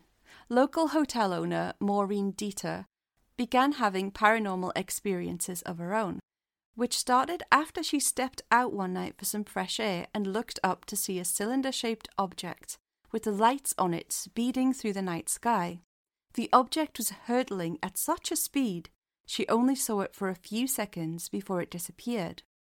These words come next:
Around a mile south of Broadhaven is a little place called Littlehaven, <laughs> and like a virus,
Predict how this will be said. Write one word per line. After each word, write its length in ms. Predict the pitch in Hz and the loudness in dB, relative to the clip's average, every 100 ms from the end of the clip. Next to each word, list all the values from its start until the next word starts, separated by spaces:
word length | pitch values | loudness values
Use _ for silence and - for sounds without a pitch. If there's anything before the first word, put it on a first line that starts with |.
| _ _ _ _ - | _ _ _ _ 2
Around 360 | 233 262 311 | 6 8 8
a 60 | 302 | 6
mile 280 | 240 214 208 | 6 6 4
south 420 | - 233 311 - | 2 2 0 -4
of 140 | 202 | -6
Broadhaven 680 | 196 185 - 170 170 175 185 | -2 -4 -4 -6 -4 -6 -6
is 120 | 196 | -4
a 40 | 202 | -2
little 300 | 208 214 262 | -2 -2 -6
place 420 | - 208 196 - | -4 -4 -2 -4
called 420 | - 190 180 190 - _ _ _ | -4 -4 -4 -6 -14 _ _ _
Littlehaven, 760 | 277 392 302 202 175 156 147 170 - _ | 0 2 0 0 0 0 -4 -6 -12 _
<laughs> 260 | _ _ - | _ _ 8
and 140 | 330 | 8
like 200 | 240 220 | 10 6
a 60 | 220 | 4
virus, 640 | 202 247 240 180 175 - | 6 6 6 2 0 -4